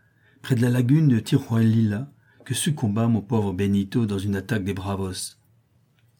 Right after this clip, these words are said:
Nous arrivâmes ici, épuisés, désespérés. Une dernière ressource restait à ton père.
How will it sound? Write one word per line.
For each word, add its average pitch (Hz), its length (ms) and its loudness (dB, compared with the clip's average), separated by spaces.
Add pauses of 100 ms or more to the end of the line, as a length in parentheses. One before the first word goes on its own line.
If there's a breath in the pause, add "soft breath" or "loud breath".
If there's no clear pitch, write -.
(220)
Nous 117 160 0
arrivâmes 113 340 2
ici, 117 420 0 (540)
épuisés, 101 720 -4
désespérés. 113 840 0 (840 soft breath)
Une 151 160 10
dernière 135 340 8
ressource 110 500 -2
restait - 360 -8
à 95 80 -6
ton 92 180 -8
père. 90 460 -12